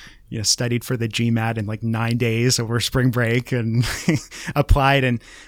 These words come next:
wound up going into the program. And that professor wound up being my advisor throughout it. So, um,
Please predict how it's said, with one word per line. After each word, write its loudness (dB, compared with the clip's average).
wound 2
up -2
going 2
into 2
the -4
program. 2
And -2
that -6
professor 0
wound 0
up -6
being 0
my -2
advisor -4
throughout -8
it. -8
So, -4
um, -6